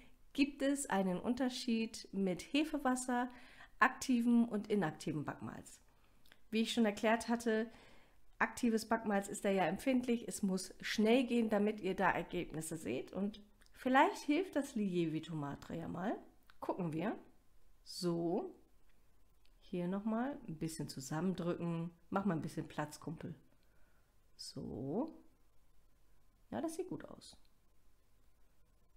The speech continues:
Ein bisschen platt drücken, bei beiden, soll ja fair sein.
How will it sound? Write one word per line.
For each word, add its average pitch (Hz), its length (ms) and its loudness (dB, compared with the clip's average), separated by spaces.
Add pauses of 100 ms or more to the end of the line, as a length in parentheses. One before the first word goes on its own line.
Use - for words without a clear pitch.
(440)
Ein 185 60 -12
bisschen - 260 -10
platt 269 240 -8
drücken, 240 560 -6
bei - 80 -12
beiden, 202 640 0
soll 165 180 0
ja 151 140 0
fair 214 280 0
sein. 208 480 -2